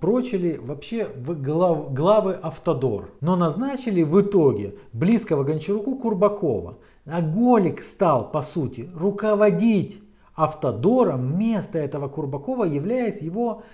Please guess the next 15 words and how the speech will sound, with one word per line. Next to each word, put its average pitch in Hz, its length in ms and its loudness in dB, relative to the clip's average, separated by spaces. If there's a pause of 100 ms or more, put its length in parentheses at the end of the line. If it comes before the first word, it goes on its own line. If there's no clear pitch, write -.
(120)
своего 214 320 4
рода 180 220 2
советником. 131 720 -2
Вообще-то 180 380 -2
премьер-министр 175 840 0
Гончарук 190 600 -6 (360)
пригласил 185 680 0
его 170 460 0
к 247 80 -4
себе 175 320 -4
в 214 40 -6
советники. 156 600 -4
И 147 160 -6
вот 240 260 0
уже 175 520 -2